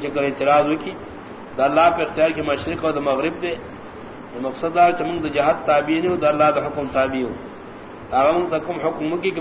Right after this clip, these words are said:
مشرق دی، چې مغرب دی، که سمت جماعت، شمال دی، که سمت الیمین دی، موږ د هغې حکم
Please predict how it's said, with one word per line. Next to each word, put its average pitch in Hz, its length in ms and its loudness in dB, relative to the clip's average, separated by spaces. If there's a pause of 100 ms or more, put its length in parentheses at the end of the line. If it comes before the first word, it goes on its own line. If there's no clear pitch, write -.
مشرق 175 340 -2
دی، 185 80 0
چې 170 80 -6
مغرب 151 460 0
دی، 180 140 2
که 151 180 -2
سمت 151 260 -6 (120)
جماعت، 139 300 0 (460)
شمال 147 380 4
دی، 185 100 0
که 156 140 -2
سمت 143 260 -6
الیمین 151 380 0
دی، 160 80 -4
موږ 151 200 -2
د 151 40 2
هغې 147 300 4 (680)
حکم 139 240 -2